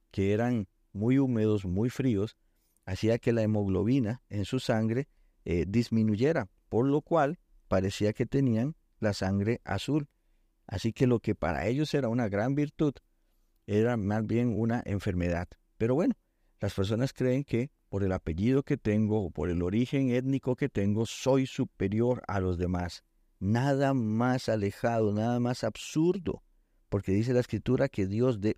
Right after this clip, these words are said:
una sola sangre hizo todos los linajes.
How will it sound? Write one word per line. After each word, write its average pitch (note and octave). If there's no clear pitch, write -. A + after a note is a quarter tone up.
una E3
sola B2
sangre G2
hizo A#2+
todos A2
los G2
linajes. E2+